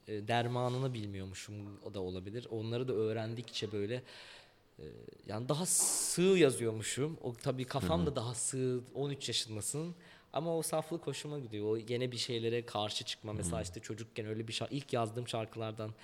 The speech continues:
Speaker 1: okula sövüyorum. Hayat dersi diye bir şarkım var. Yani o okul bana ne yaptıysa hocam bu lisede.
Speaker 2: <laughs>
Speaker 1: Böyle <laughs> hani öğretmenlere kız, öyle şey, beden öğretmenine diss yazıyordum böyle şey şarkı işte.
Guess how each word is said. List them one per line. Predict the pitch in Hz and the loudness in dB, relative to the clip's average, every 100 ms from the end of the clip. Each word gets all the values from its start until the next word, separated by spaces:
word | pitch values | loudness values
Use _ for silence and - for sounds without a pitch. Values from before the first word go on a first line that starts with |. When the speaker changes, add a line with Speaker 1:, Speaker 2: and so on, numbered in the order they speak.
| - - - - - - _ | -18 -18 -20 -20 -20 -20 _
Speaker 1:
okula | 120 - 131 | -6 2 2
sövüyorum. | 127 127 104 104 101 | 4 2 0 -2 0
Hayat | 120 127 131 - | 2 4 4 2
dersi | 120 117 - | 2 2 0
diye | 123 123 | 2 2
bir | 120 | 2
şarkım | - 135 131 151 131 | 2 2 0 -2 -2
var. | 151 | -2
Yani | 131 120 | 0 0
o | 120 139 147 | 2 4 2
okul | - 180 | 2 2
bana | 175 170 | 2 2
ne | 143 | 2
yaptıysa | 160 - 180 - | 0 -2 -4 0
hocam | 139 147 117 | 2 2 0
bu | 110 | -2
lisede. | 110 - 127 123 143 240 - 285 | -2 2 2 0 0 0 2 0
Speaker 2:
<laughs> | - - - | -2 -6 -6
Speaker 1:
Böyle | 123 135 139 | -2 2 2
<laughs> | 139 110 110 117 170 | 2 2 2 0 2
hani | 180 175 180 180 - | 2 2 0 -4 0
öğretmenlere | 175 170 175 - 160 147 139 135 | 4 4 4 2 -2 -2 0 -2
kız, | 127 127 123 131 127 - | -2 -6 -4 -6 -4 2
öyle | 151 131 117 117 | 4 4 2 0
şey, | 143 127 - - - - | -2 -2 -6 -14 -18 -4
beden | 123 123 139 | 0 2 2
öğretmenine | 131 123 113 117 147 151 117 | 4 2 0 -4 -2 -4 -4
diss | 135 - | -2 0
yazıyordum | 107 92 95 90 87 | 0 -2 -6 -6 -6
böyle | 90 90 | -4 -2
şey | 104 101 | 0 0
şarkı | - 92 90 - | 0 -2 -4 -6
işte. | - - 69 | -6 -6 -10